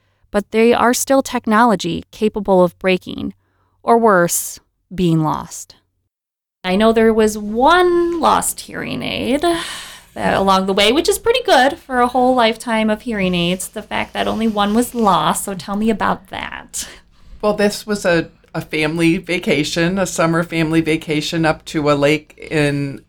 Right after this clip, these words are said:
Speaker 2: farther, farther up into Wisconsin. And I will say, just personally, it was, and re-, looking back, it was really not my favorite place to go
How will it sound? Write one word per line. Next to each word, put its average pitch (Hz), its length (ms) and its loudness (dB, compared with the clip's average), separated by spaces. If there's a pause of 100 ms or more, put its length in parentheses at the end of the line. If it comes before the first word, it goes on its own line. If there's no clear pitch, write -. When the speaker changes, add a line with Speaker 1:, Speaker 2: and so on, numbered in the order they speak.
(160)
Speaker 2:
farther, - 360 -4
farther 262 420 2
up 175 160 0
into 165 220 -2
Wisconsin. 165 960 0 (100)
And 151 640 2 (400)
I 165 140 2
will 160 180 0
say, 160 520 2
just 160 300 -6
personally, 208 720 0
it 185 120 -4
was, 180 540 -6
and 196 300 -6
re-, 196 80 -8
looking 196 360 -10
back, 180 340 0
it 170 120 -8
was 160 320 -4 (260)
really 175 260 -2
not 160 220 -2
my 151 220 -2
favorite 127 720 0
place - 540 -2
to 160 100 0
go 131 400 4